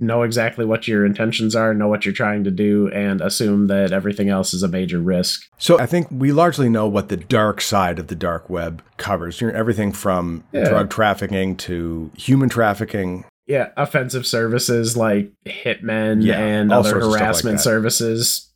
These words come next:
Speaker 1: swatting, all the other different things that have come out nowadays.
Speaker 2: Anything that benefits from that confidentiality that we were talking about. But what I want to actually ask you, because we don't have a lot of time left, is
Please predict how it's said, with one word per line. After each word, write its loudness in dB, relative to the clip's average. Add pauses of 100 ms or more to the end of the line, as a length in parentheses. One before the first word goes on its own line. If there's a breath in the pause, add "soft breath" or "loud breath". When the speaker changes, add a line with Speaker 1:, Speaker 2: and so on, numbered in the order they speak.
Speaker 1:
swatting, 0
all 0
the 0
other 2
different 0
things 0
that 0
have -2
come 0
out -4
nowadays. 0 (240)
Speaker 2:
Anything 2
that -2
benefits 0
from -2
that 0
confidentiality -2
that -8
we -10
were -6
talking -6
about. -6
But 2
what 4
I 4
want 4
to 0
actually -2
ask -4
you, -4
because -8
we -4
don't -2
have 0
a 0
lot 0
of -20
time -2
left, -6
is -10